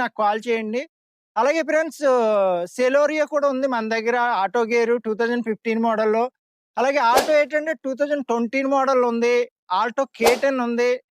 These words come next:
టూ థౌజండ్ సిక్స్టీన్ ఉంది, టూ థౌజండ్ ఫోర్టీన్ కూడా ఉంది. Alto కేటెన్ రెండు ఉన్నాయి మన దగ్గర. అలాగే మీకు కార్లు ఉన్నాయి. అలాగే Renault Kwid కూడా వస్తుంది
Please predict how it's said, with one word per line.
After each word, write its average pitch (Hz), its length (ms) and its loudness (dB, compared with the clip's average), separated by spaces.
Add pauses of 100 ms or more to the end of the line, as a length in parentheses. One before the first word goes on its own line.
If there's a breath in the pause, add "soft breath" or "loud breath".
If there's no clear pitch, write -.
(140)
టూ 214 120 -2
థౌజండ్ 247 300 0
సిక్స్టీన్ 269 400 -2
ఉంది, 262 140 2 (140)
టూ 262 140 2
థౌజండ్ 262 320 0
ఫోర్టీన్ 247 420 0
కూడా 262 160 2
ఉంది. 240 200 -2
Alto 214 220 -2 (120)
కేటెన్ 233 400 -2
రెండు 214 220 -4
ఉన్నాయి 226 220 -4
మన 196 180 -4
దగ్గర. 196 180 -4 (760)
అలాగే 302 300 2 (100)
మీకు 269 240 0 (720)
కార్లు 254 420 0
ఉన్నాయి. 269 260 0 (200)
అలాగే 262 300 0
Renault 254 360 0
Kwid 247 280 -4
కూడా 285 180 2
వస్తుంది 254 320 -4